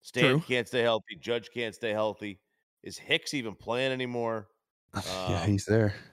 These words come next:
Speaker 1: you know,
Speaker 2: Gallo's
Speaker 1: like,
Speaker 2: striking out.
Speaker 1: Gallo's, you know, Gallo will stay healthy, but he strikes out a lot.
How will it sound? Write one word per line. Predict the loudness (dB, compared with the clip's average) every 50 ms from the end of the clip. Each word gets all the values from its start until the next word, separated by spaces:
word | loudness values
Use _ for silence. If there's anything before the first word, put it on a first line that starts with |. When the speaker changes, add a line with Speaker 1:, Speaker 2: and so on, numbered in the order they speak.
| _ _ _ _ _ _ _ _ _ _ _ -12
Speaker 1:
you | -8 -6
know, | -4 -4 -4 -2
Speaker 2:
Gallo's | -2 -2 0 0 0 -2 -4
Speaker 1:
like, | -6 -14 _ _ _ _ _ _
Speaker 2:
striking | 0 0 2 2 0 0
out. | 0 0 0 -2 -4 _ _ _ -12 -4
Speaker 1:
Gallo's, | 2 4 4 6 6 6 4 2 0 -4 -8 _ _ _
you | -8 -6 -4
know, | -4 -4
Gallo | -2 2 4 4 6 4 4 2
will | 0 -4 -6
stay | -4 -2 0 0 2
healthy, | 2 4 6 6 6 6 4 0
but | -2 -2 -4
he | -4
strikes | -4 -2 0 0 0 -2 -2 -2
out | -2 0 0 -2
a |
lot. | -2 -4 -2 -2 -2 -2 -2 -4 -6